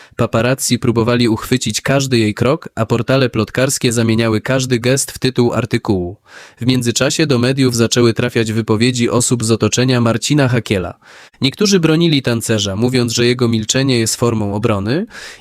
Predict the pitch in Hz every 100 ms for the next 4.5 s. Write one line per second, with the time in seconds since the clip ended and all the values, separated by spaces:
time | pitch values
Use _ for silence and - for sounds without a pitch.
0 | - 185 208 190 165 147 131 120 143 160
1 | 135 127 147 147 139 131 117 117 127 143
2 | 135 123 123 - 131 113 117 131 156 -
3 | 135 123 - - 117 123 123 120 - -
4 | 120 98 - -